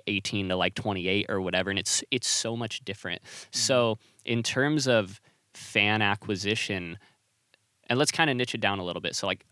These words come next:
Speaker 1: upcoming artists who are listening to this or whatever, um, you know, is it as simple as them just posting on Instagram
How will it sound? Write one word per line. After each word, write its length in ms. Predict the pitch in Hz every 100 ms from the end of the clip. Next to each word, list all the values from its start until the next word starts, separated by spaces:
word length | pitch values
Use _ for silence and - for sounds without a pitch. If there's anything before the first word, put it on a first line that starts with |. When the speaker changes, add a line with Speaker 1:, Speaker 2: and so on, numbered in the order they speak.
| -
Speaker 1:
upcoming 400 | 123 - 120 107
artists 260 | 101 101 -
who 100 | 101
are 80 |
listening 380 | 92 92 - 87
to 100 | 87
this 220 | 87 71 92
or 60 |
whatever, 360 | 87 78 76 69 - - -
um, 440 | - 98 90 85 104 _ _ _ -
you 140 | 117
know, 160 | 107 104
is 180 | 123 117
it 100 | 151
as 100 | 151
simple 400 | - 123 123 135
as 140 | 117 107
them 180 | 107
just 200 | 107 -
posting 400 | - 104 - 110
on 100 | 92
Instagram 640 | 90 104 - 113 113 117